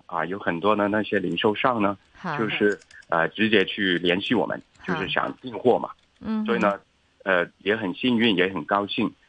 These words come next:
Speaker 1: 就是在短短的距离，现在就是两个半月吧，
Speaker 2: 嗯。
Speaker 1: 我们已经在，呃，大约二十个零销商里面呢，有我们的产品在分销，
Speaker 2: 嗯。
Speaker 1: 就是消费者可以买到在，呃，香港九龙新界都有。
Speaker 2: 嗯哼。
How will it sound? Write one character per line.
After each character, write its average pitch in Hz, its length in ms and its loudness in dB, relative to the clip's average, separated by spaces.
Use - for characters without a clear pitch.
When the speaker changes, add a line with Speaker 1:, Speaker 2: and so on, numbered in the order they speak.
Speaker 1:
就 104 140 -2
是 92 100 -4
在 92 280 2
短 90 180 2
短 90 180 0
的 82 160 -2
距 120 160 -2
离， 98 140 -2
现 104 180 -2
在 107 140 2
就 95 140 -6
是 101 100 -4
两 80 180 0
个 101 80 -4
半 113 220 0
月 117 160 0
吧， - 180 -4
Speaker 2:
嗯。 208 260 -4
Speaker 1:
我 92 80 -4
们 95 100 -2
已 90 60 -4
经 98 140 -16
在， 87 300 0
呃， 82 180 2
大 107 200 2
约 101 380 2
二 123 140 0
十 - 160 -10
个 95 160 0
零 85 200 -6
销 98 220 -4
商 104 260 -2
里 85 120 -14
面 98 140 4
呢， 92 140 4
有 76 260 -4
我 78 100 -4
们 85 140 -2
的 87 100 2
产 82 180 0
品 90 160 -4
在 82 140 0
分 90 180 -2
销， 87 240 0
Speaker 2:
嗯。 240 260 0
Speaker 1:
就 226 80 0
是 190 100 -2
消 107 120 0
费 117 120 -10
者 98 180 -6
可 92 120 -2
以 87 40 2
买 78 200 0
到 90 260 0
在， 85 320 0
呃， 80 160 -2
香 113 160 0
港 110 160 0
九 87 100 0
龙 87 200 0
新 107 180 -4
界 107 140 4
都 139 120 2
有。 135 160 0
Speaker 2:
嗯 226 240 -2
哼。 208 420 -4